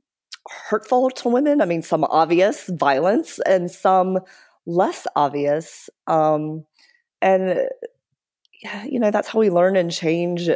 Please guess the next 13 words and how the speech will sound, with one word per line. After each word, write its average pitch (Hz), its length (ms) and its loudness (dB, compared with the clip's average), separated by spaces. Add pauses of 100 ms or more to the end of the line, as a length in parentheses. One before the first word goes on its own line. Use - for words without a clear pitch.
um, 156 560 0 (1000)
is 185 140 -2
by 185 200 4
having 170 500 2
the 165 80 4
conversation 170 760 -2
and 156 200 2
learning 165 300 2
from 165 160 0
other 156 260 2
people's 160 340 -4
experiences 165 1080 -2
and 156 500 0